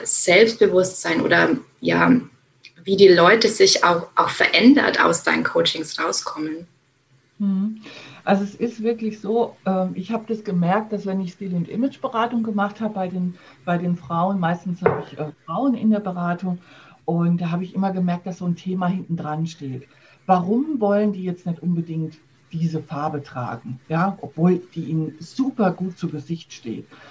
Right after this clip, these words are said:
Speaker 2: Und da habe ich mich echt gefragt, warum ist es so? Ja, wir haben oftmals echt zu wenig Selbstvertrauen, weil wir irgendwann gesagt gekriegt haben, Ach, du, ja, also du stellst dich immer so in den Mittelpunkt zum Beispiel oder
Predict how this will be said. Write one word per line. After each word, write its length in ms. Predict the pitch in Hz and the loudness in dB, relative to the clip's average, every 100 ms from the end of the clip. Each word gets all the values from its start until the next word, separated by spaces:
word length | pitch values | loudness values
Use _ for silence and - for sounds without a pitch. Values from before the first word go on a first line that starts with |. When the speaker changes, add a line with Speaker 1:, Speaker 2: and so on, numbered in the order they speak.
| - - _ | -20 -20 _
Speaker 2:
Und 160 | - 170 | -2 2
da 80 | 190 | 2
habe 100 | 240 | 2
ich 60 | 233 | 0
mich 220 | 208 - | -2 -2
echt 200 | 220 - | -4 -4
gefragt, 380 | 214 - 190 196 | -14 -6 -6 -4
warum 360 | 180 165 247 320 | -6 -2 -2 -2
ist 300 | 285 - - | -6 -8 -8
es 200 | 170 - | -8 -8
so? 320 | 139 123 117 _ - _ - | -8 -8 -12 _ -20 _ -2
Ja, 220 | 269 165 | 0 0
wir 140 | 160 | -2
haben 180 | 165 170 180 | 0 0 0
oftmals 600 | 214 - 208 196 196 - | -4 -4 -2 -2 -4 -6
echt 260 | 185 - - | -10 -8 -6
zu 140 | 185 | -2
wenig 260 | 170 175 294 | 0 -2 -2
Selbstvertrauen, 760 | 349 - - - 120 123 131 - _ | -6 -6 -14 -10 -8 -8 -10 -16 _
weil 140 | 220 233 | 2 2
wir 120 | 214 | 0
irgendwann 500 | 233 262 254 196 220 | -4 -2 0 2 2
gesagt 360 | 214 190 185 - | 2 -2 -4 -6
gekriegt 400 | 208 214 208 208 | -8 -6 -6 -4
haben, 180 | 180 - _ _ - | -6 -6 _ _ -12
Ach, 340 | - - - _ _ _ _ _ _ _ | -12 -14 -20 _ _ _ _ _ _ _
du, 360 | 170 160 139 - _ _ | 0 2 0 -4 _ _
ja, 260 | 165 196 - | 2 2 0
also 240 | 180 156 | -8 -8
du 220 | 135 170 165 | -8 -4 -6
stellst 380 | - 170 - - | -2 -2 -2 -10
dich 140 | - | -4
immer 160 | 175 170 | 0 0
so 100 | 165 | 0
in 100 | 156 | 0
den 80 | 170 | 2
Mittelpunkt 640 | 208 214 - 160 135 131 | 2 0 -2 -4 -4 -4
zum 200 | - 127 | -10 -10
Beispiel 500 | 123 113 - - 120 - | -10 -12 -16 -18 -14 -4
oder 380 | 190 175 165 | 0 0 0